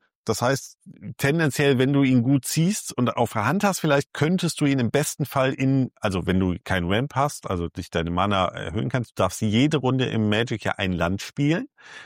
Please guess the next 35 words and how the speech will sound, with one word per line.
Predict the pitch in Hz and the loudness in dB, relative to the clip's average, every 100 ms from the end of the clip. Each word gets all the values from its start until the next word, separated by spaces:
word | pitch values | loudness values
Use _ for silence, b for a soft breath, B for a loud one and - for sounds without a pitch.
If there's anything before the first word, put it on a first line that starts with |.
| B | B
kriegst | - 123 | -6 -2
also | 117 98 | 0 0
jede | 98 113 135 | 0 0 0
Runde | 117 123 120 | 0 0 0
ein | 107 98 | 0 0
Mana | 92 90 82 | 0 -2 -2
dazu, | 90 - 123 202 - _ _ B B B B B - | -4 -2 -4 -4 -6 _ _ B B B B B -4
könntest | 127 156 170 - | -2 0 0 -2
ihn | 123 | -2
also | 113 110 107 | 0 0 -2
im | 101 101 | 0 0
Normalfall | 101 95 95 87 98 127 135 - 110 113 113 104 _ _ - | 2 2 2 2 2 0 -2 0 2 4 2 0 _ _ -12
spätestens | - - 123 147 131 117 107 | -8 0 0 2 0 -2 -2
in | |
der | 107 | -4
vierten | - 113 101 | -4 -6 -2
Runde | 110 131 | -2 -2
spielen. | 123 - 117 110 | -4 0 0 0
Im, | 90 90 | -2 -6
normalerweise, | 80 82 85 98 95 87 95 | -8 -4 0 2 2 0 -2
wenn | 92 | 0
du | |
es | 90 - | -2 -4
ein | |
bisschen | 90 - 92 | -8 -4 -4
konstruiert | - 95 - 104 98 | -2 -4 -4 -2 -2
hast, | 92 - | -4 -2
könntest | 98 104 101 101 | 0 0 0 0
du | |
ihn | 95 | 0
wahrscheinlich | 87 - 90 | 0 -2 -2
mit | 95 | -2
ein | 87 | -4
bisschen | 85 87 82 - - | -4 -4 -4 -6 -8
Ramp | 95 90 90 92 | -6 -2 0 -2